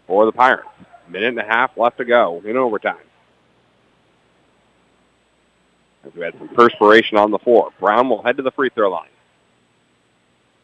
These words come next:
Unintentionally being forced to think about this. Free throws. Like I said, he is one for three from the line. Shooting two here. First one on the way.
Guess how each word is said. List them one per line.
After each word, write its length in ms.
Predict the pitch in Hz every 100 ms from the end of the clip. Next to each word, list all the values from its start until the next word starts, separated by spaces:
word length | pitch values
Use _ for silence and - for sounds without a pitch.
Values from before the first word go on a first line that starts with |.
| _ _ _ _ - _ _ _ _
Unintentionally 640 | 92 98 - 110 110 113 120
being 320 | 90 104 120 -
forced 360 | 113 127 - -
to 80 | 117
think 240 | 139 127
about 280 | 104 92 -
this. 160 | 90 - _ - -
Free 200 | 139 139
throws. 340 | 104 76 65 _ _ _ _ _ _ _ _
Like 120 | 90
I 140 | 101 92
said, 200 | 110 85
he 180 | 101 104
is 240 | 92 85 _ _ _ _ _ _ _ _ _ _ _
one 220 | - 117 127
for 120 | 135
three 320 | - 160 147
from 180 | - 117
the 60 |
line. 340 | 101 90 78 - _ _ _ _ _ _ _
Shooting 340 | - 120 - 107
two 200 | 139 143
here. 260 | 143 104 - _ _ _ _ _ _ _ _ _ _ _ _
First 240 | 123 - -
one 220 | 87 -
on 200 | - 120
the 80 | 117
way. 340 | 104 127 78